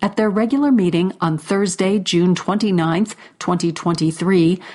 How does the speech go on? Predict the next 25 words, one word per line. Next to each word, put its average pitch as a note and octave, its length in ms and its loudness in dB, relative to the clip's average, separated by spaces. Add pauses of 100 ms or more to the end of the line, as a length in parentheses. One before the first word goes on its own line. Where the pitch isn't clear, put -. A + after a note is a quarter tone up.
after F#3+ 320 -4
receiving G3 540 0
presentations G3+ 920 0
from E3+ 200 -2
the D#3+ 80 -2
candidates D#3+ 640 -2
that E3 340 -2
evening. E3 560 0 (800)
Those D4 340 0
with C#4 200 -2
questions B3 680 -2 (140)
or F#3+ 380 0
need E3+ 200 -2
additional G3 540 0
information, A#3 680 0 (340)
contact C4 640 -2
Town B3 320 0
Clerk A#3+ 320 -2
Paula G#3 320 -2
Barnett F3+ 560 0 (240)
at D#3+ 220 -4
seven G3 400 -2
one A#3 220 2
nine, F#3+ 520 0
five F3+ 480 -2